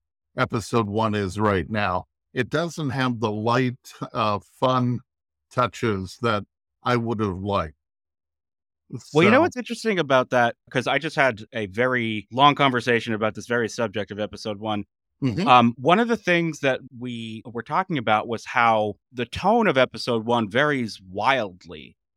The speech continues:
Speaker 2: Like, there's the very heavy, as you say, political stuff,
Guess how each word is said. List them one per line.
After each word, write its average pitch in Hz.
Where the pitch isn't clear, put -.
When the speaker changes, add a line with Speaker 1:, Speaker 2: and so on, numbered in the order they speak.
Speaker 2:
Like, 113
there's 117
the 104
very 139
heavy, 110
as 101
you 104
say, 98
political 117
stuff, -